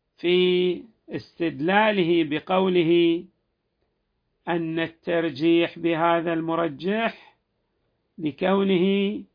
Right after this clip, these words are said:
يجعل الخبر أقرب للواقع، والمدار هو الأقربية للواقع.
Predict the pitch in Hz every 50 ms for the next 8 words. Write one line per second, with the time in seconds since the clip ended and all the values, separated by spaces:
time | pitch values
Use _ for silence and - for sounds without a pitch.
0 | _ _ _ _ _ _ _ _ _ _ _ _ - 156 180 208 196 151 175 160
1 | 170 175 170 160 151 131 - - 196 190 190 208 214 240 - 220 233 233 - 196
2 | 185 180 170 147 151 160 160 156 156 165 165 165 160 151 - - 170 165 165 165
3 | 160 160 - - _ _ _ _ _ _ _ _ _ _ _ _ _ _ _ _
4 | _ _ _ _ - 170 160 165 165 170 170 175 160 185 202 226 233 240 233 233
5 | 233 226 202 208 190 185 180 175 165 - 170 - - 165 160 170 170 170 208 220
6 | 214 214 208 185 175 165 160 175 185 190 185 170 - - 120